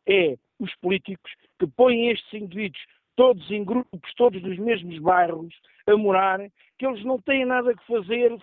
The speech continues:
subsídio, a maioria é o subsídio à dependência, coitados, não, não têm culpa, é a sociedade que temos, mas, mas,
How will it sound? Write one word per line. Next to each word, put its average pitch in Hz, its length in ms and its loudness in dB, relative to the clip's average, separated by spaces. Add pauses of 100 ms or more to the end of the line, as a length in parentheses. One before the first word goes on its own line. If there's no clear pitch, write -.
subsídio, 226 640 -8
a 226 40 -10
maioria 220 460 0 (200)
é 202 80 4
o 208 100 4
subsídio 208 460 -2
à 202 40 2
dependência, 202 680 0
coitados, 190 600 0 (300)
não, 180 220 -4
não 175 120 -2
têm 196 280 2
culpa, 190 480 -2 (140)
é 180 100 2
a 165 60 -2
sociedade 175 420 0
que - 80 -20
temos, 160 420 -6 (340)
mas, 247 560 4 (340)
mas, 196 520 0